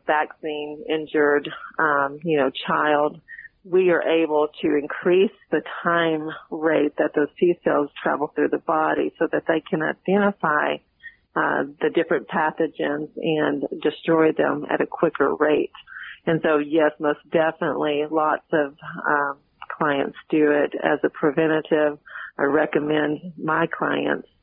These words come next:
and their family members to do a detox at least once or twice a year for six to eight weeks, because it's, you know, in,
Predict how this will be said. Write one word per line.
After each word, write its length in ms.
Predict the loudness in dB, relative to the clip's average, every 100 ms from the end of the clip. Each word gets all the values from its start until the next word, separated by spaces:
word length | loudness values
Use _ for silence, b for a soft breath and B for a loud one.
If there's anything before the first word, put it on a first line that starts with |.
| B B B -4
and 160 | 0
their 120 | 0 0
family 400 | 2 4 4 2
members 480 | 2 2 4 2 2 -2
to 100 | -2
do 500 | 0 2 4 4 2 0
a 60 | -2 -6 0
detox 420 | 2 2 0 -2 -2 -4
at 80 | 2
least 240 | 2 0 -2
once 220 | -2 -2 -4
or 80 | -8 -2
twice 200 | -2 0 -2
a 60 |
year 460 | -2 0 2 2 0
for 180 | 0 -2 _
six 160 | -2 -2 0
to 60 |
eight 320 | 2 2 0
weeks, 280 | 2 2 2 -2
because 420 | -2 -2 -2 0 0
it's, 160 | -2 -4 B B B B B B _ _
you 100 | 0
know, 280 | 2 4 2
in, 300 | 0 -2 -4